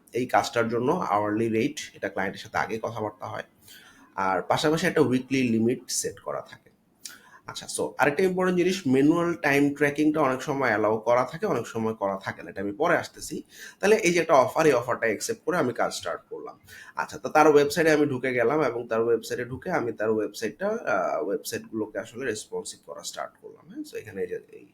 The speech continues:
বিল রবিনসনের এখানে পাঁচটা ওয়েবসাইট আছে, এগুলা সবগুলো রেসপন্সিভ এর কাজ করা স্টার্ট করলাম। তো আমি যখন আসলে কাজটা স্টার্ট করব এই পাঁচটা ওয়েবসাইটে, তখন কি করতে হয়?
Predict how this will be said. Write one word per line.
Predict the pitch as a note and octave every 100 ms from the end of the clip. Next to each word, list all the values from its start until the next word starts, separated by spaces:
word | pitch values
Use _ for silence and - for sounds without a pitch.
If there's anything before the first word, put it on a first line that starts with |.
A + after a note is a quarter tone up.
| _
বিল | G2+ G2+
রবিনসনের | G2 F#2+ - - G3 - - - - -
এখানে | A2+ A2 G2+
পাঁচটা | A2 A2+ A#2+
ওয়েবসাইট | G#2 - A2+
আছে, | G#2+ - G#3+
এগুলা | F#3 A2 F#2
সবগুলো | - G2 F#2+ F#2+
রেসপন্সিভ | F2+ F2+ - F#2 - -
এর | D#2
কাজ | - - -
করা | C2+ -
স্টার্ট | - D2+ - -
করলাম। | - - _ - - - -
তো |
আমি | C3 E3+
যখন | F#3 F#3+
আসলে | F#3 F#3 F3+
কাজটা | D3 C3+ -
স্টার্ট | D3 - A#2 A2 -
করব | D3 A#2+ G2 D3 C#4 - - -
এই | A2+
পাঁচটা | G2 G2 G#2
ওয়েবসাইটে, | G#2 F#2+ - - F2+ -
তখন | - - F3+
কি | F#3+ F3+
করতে | D3 -
হয়? | B2 G#2+ G#2